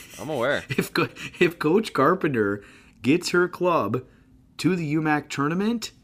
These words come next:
Speaker 2: I mean, it may not even matter then. Let's say they get beat by, you know, ten by Morris or something in the, in the semifinals, but they win,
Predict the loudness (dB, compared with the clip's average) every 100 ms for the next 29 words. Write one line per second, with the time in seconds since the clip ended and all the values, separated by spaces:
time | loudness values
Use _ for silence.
0 | _ -20 _ _ -20 -20 _ _ -4 -2
1 | 0 0 2 2 2 2 2 0 0 -2
2 | -2 -2 -2 -2 -2 -2 0 -2 -2 -2
3 | -4 -2 0 0 0 -2 -4 -4 -4 -6
4 | -4 -2 -2 0 0 -2 -2 -4 -4 -4
5 | -6 -4 -4 -2 -2 -2 -4 -6 -6 -6
6 | -6 -6 -4 -4 -2 -4 -6 -6 -2 -2
7 | 0 0 -2